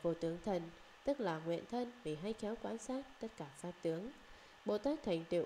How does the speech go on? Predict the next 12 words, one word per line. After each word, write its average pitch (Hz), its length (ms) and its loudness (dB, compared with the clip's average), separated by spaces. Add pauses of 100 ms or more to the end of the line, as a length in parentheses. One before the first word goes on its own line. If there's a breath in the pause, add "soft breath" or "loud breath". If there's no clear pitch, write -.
mười 160 160 2
thứ 170 240 0
thân 262 200 2
như 269 120 4
vậy, 165 260 2 (540 loud breath)
là 170 200 4
nhà 160 380 2
của 190 80 -2
tất 214 220 0
cả 160 120 0 (140)
chúng 175 140 -4
sinh, 196 280 4